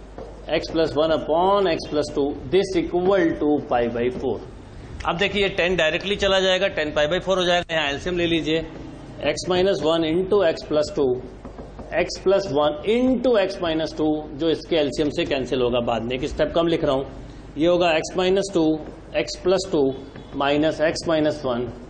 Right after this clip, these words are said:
x plus one, this equal to one, क्योंकि tan pi by four हो गया। अब multiply कर दें,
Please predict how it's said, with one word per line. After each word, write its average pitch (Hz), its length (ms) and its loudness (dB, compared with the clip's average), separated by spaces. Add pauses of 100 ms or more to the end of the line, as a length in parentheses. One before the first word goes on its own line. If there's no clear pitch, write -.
(200)
x - 160 -12
plus 143 260 -2
one, 120 220 -2
this 190 240 2
equal 147 400 0 (120)
to 139 100 2 (480)
one, 131 240 -2 (120)
क्योंकि 151 200 -6 (100)
tan 196 240 2
pi 165 120 2
by 151 200 4
four 147 140 2
हो 131 100 2
गया। 131 160 2 (400)
अब 151 180 2
multiply 185 420 0
कर 175 140 -2
दें, 160 220 0